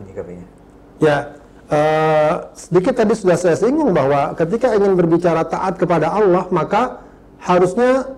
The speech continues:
Speaker 2: integral,
Speaker 1: Mm-mm.
Speaker 2: menyeluruh, komprehensif.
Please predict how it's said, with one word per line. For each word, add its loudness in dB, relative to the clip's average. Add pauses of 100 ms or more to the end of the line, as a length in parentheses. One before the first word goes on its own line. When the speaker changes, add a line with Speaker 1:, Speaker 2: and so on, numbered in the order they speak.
(260)
Speaker 2:
integral, 0 (400)
Speaker 1:
Mm-mm. -14
Speaker 2:
menyeluruh, 2 (440)
komprehensif. 0